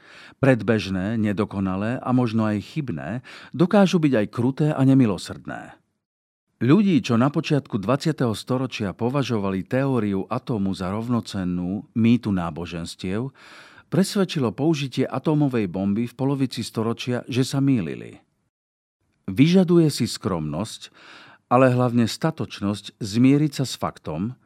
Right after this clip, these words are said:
že naše poznanie sveta zásluhou vedy je stále ešte slabé. Ba že k mnohým záhadám sveta nám obmedzenia nášho mozgu nedovolujú a možno nikdy nedovolia preniknúť.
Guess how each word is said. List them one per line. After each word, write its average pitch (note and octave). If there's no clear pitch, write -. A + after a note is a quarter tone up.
že A#2+
naše C3+
poznanie E3
sveta B2
zásluhou G2+
vedy A2
je G2
stále B2
ešte -
slabé. F#2+
Ba A2+
že A2
k G#2+
mnohým B2
záhadám G#2+
sveta G#2
nám A2+
obmedzenia C3+
nášho G#2
mozgu A#2
nedovolujú F#2+
a F#2+
možno F3
nikdy E3+
nedovolia F#2
preniknúť. D2+